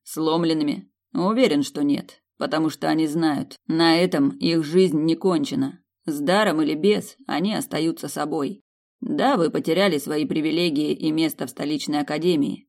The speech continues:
но не себя. И когда вы это осознаете, сможете начать работать над собой.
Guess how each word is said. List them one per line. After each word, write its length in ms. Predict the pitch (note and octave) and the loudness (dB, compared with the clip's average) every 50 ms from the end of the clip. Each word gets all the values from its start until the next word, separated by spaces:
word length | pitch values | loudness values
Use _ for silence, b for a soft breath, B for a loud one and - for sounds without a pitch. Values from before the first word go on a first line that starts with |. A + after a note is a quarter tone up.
| _ - | _ -4
но 240 | D3+ E3 F3 F3 E3+ | -2 0 2 2 2
не 160 | E3 D#3+ E3 | 2 0 0
себя. 440 | - E3+ D#3 D#3 E3 D3 - - - _ _ _ _ _ _ _ | -2 -4 -4 -2 -2 -4 -4 -6 -10 _ _ _ _ _ _ _
И 160 | - - D3+ D#3 | -6 -4 -4 -2
когда 320 | - E3+ E3 F3+ A3 A3+ | -2 -2 0 2 0 2
вы 100 | G3+ G3 | 2 2
это 200 | F3+ F3 - E3 | 0 0 0 0
осознаете, 840 | D#3+ D#3+ - D#3+ D#3 D#3 F#3 G3 F#3+ D#3+ C3+ - - D3 - F3 - _ | -2 -2 -2 -4 -2 -2 -2 -2 0 -2 -4 -4 -6 -10 -10 -12 -14 _
сможете 520 | - - F3 D#3 D3+ D#3+ D3+ C#3+ - D3 | -10 -6 -4 -2 0 -2 -2 -2 -2 -2
начать 360 | C#3+ D3 C#3+ - - D3 C#3+ - | -2 -2 -2 -4 -4 -6 -6 -4
работать 440 | - D3+ C#3+ D#3 D3 C#3 D3 C#3 | -4 -4 -4 -4 -4 -4 -6 -4
над 140 | C#3+ C#3+ C#3 | -4 -4 -4
собой. 440 | - D3 C#3+ C#3 C#3+ C#3 - F#3+ - | -4 -6 -6 -4 -4 -4 -6 -8 -12